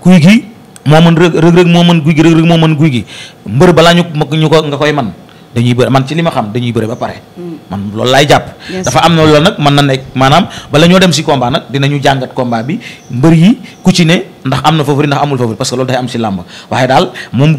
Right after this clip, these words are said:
Speaker 1: Reug Reug mii gëm na li muy def mën na ko macha Allah waaye mu ngi bëreeg mbër moo xam ne itam ku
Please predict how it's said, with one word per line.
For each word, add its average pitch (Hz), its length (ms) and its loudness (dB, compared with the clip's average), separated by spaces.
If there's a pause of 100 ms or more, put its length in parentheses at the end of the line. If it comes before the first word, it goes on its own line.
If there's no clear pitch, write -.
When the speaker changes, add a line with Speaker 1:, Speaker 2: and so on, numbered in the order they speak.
(120)
Speaker 1:
Reug 156 180 0
Reug 147 160 0
mii 165 300 4 (500)
gëm 185 200 6
na 185 80 6
li 170 80 6
muy 160 120 4
def 151 280 -4 (200)
mën 156 200 2
na 160 80 2
ko 147 120 -2
macha 135 260 -2
Allah 98 200 -8 (160)
waaye 139 200 2
mu 170 100 6
ngi 170 100 2
bëreeg 180 300 2
mbër 175 140 2
moo 175 120 0
xam 151 200 -2
ne 160 80 2
itam 156 280 -2 (240)
ku - 80 -6